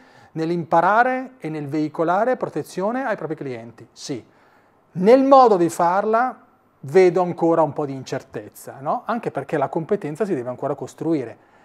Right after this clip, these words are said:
Nell'ultima ricerca che ho portato avanti sulla parte danni, no?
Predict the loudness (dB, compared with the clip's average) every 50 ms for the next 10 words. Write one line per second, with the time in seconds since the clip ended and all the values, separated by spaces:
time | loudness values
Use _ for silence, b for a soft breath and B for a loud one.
0 | b b b b b b b b b b _ -6 -6 -4 -4 -2 -2 -2 0 -2
1 | -2 -2 -2 -2 -2 -2 -2 -4 -4 -4 -4 -4 -4 -2 -2 -2 -4 -4 -6 -6
2 | -6 -6 -4 -2 -2 -2 -2 -2 -4 -4 -2 -2 -2 -2 -4 -6 -8 -10 -12 b
3 | b b b b b b -6 -2 -2 -2 -2 -4